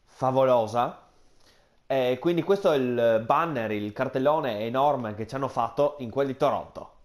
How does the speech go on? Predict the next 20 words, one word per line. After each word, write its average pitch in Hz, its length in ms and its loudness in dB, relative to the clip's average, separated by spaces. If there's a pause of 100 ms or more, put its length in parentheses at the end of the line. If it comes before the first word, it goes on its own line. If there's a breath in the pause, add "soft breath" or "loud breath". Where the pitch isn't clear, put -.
(160)
Alcuni 127 440 -2
sono 131 200 -4
fatti 123 260 -2
per 113 160 -6
fare 131 240 2
assist, 98 380 -6
sì - 300 -10
cazzo. - 460 -12 (280 soft breath)
Bene, 131 640 -4
con 156 160 -6
questo 143 320 -2
passiamo - 320 -6
alla 151 140 2
partita 131 400 -2
oggi 117 200 -2
contro 107 300 -8
i 95 160 -10
San - 400 -6
Antonio 135 540 -2
Spurs. 113 1300 -4